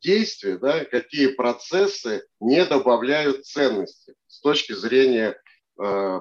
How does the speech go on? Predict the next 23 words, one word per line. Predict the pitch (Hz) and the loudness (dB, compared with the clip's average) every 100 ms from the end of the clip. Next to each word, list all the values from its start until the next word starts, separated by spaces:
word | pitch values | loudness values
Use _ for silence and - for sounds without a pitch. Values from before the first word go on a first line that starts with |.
| - | -6
потребителя, | 123 127 135 131 - 80 71 - | -6 -4 -2 -2 -4 -8 -10 -12
да, | - 139 143 | -4 -2 0
и | 101 | 0
вот, | 120 135 131 | 2 2 2
э, | 123 104 _ - | 0 0 _ -6
выстраивая | 135 - 156 147 120 120 | -4 0 2 4 4 2
все | 120 - 127 | -2 -2 0
вот | 123 | 0
эти | 127 120 | -2 -4
вот | 117 - | -8 -4
процессы, | 127 127 143 120 - 98 | -4 -4 -4 -6 -6 -14
соответственно, | - 107 123 113 98 101 - | -8 -6 -2 -2 -2 -6 0
от | 131 127 | 0 0
заказа | 127 131 143 117 - 95 - _ _ _ _ | -2 -2 0 0 0 -8 -14 _ _ _ _
до | 139 127 101 - _ _ | 4 4 2 -4 _ _
поставки | 127 123 - 135 107 - 90 | -2 -2 0 0 0 -4 -16
и, | - 98 | -16 -10
соответственно, | 117 107 127 - 98 - | -6 -2 -2 -2 -8 -4
получения | 117 123 - 131 110 104 - | 0 0 0 0 0 -4 0
денег | 120 98 85 | 0 0 -6
за | 107 110 | -6 -2
выполненный | 131 - 101 98 98 95 | 0 -2 -6 -6 -4 -6
заказ, | 113 113 175 196 196 | -6 -6 -2 -4 -4